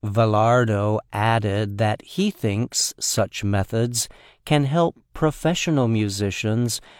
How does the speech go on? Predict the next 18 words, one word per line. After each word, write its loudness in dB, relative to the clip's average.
and 0
the 0
general 0
public -2
in -2
the 0
future. -2
"It's 0
going 2
to 2
lower 2
the 0
barrier 2
of 0
music 0
creation," 0
he -4
said. -4